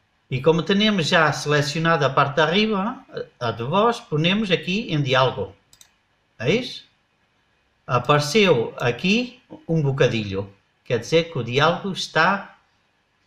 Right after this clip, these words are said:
eh, selecionado para esta parte. Agora vamos, selecionamos a parte da música, que é a parte de abaixo, é isso? E vamos aqui à música. Ok.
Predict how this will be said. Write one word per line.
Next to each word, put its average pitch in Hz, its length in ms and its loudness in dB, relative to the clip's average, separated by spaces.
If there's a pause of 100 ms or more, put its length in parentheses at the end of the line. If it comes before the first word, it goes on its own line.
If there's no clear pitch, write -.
eh, 127 800 0
selecionado 160 1000 2
para 147 140 2
esta 165 400 2
parte. 123 500 -2 (720)
Agora 170 320 6
vamos, 175 540 0
selecionamos 127 880 0
a 104 60 -2
parte 113 400 -4
da 101 220 -4
música, 214 640 0
que 123 180 -2
é - 20 0
a 95 60 -2
parte 98 240 -4
de 101 60 -4
abaixo, 214 360 0 (400)
é 113 140 -4
isso? 233 320 -8 (720)
E 127 120 -4
vamos 123 360 0
aqui 175 420 -2
à 117 140 -4
música. 123 560 -4 (1200)
Ok. 147 520 -2